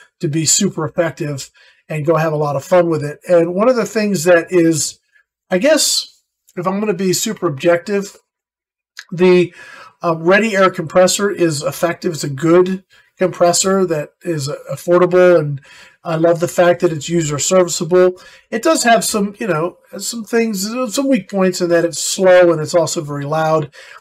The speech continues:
and, and it does wear out sometimes quickly if you're just driving it real hard. But on the other side of that, it's user serviceable, so you can buy the rebuild kit and rebuild it. So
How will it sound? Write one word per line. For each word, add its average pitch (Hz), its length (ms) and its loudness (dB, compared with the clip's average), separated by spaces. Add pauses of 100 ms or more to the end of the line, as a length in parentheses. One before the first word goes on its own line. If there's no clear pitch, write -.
(200)
and, 202 260 -4 (100)
and 185 280 -2 (100)
it 160 140 -20
does 190 200 -2
wear 170 220 0
out 190 300 2
sometimes 175 680 -2 (320)
quickly 180 420 2
if 165 120 -4
you're 151 100 -8
just 156 200 -8
driving 170 340 0
it 170 100 -4
real 175 160 2
hard. 165 380 0 (380)
But 202 140 4
on 190 120 4
the 175 100 4
other 143 160 -4
side 302 320 2
of 156 120 -2
that, 165 360 2 (420)
it's - 340 -4
user 170 260 2
serviceable, 143 600 0
so 143 140 -8
you 156 160 -4
can 151 100 -6
buy 156 160 0
the 151 80 -2
rebuild 151 380 -2
kit 156 140 -6
and 131 100 -12
rebuild 147 380 2
it. - 120 -10
So 147 380 -4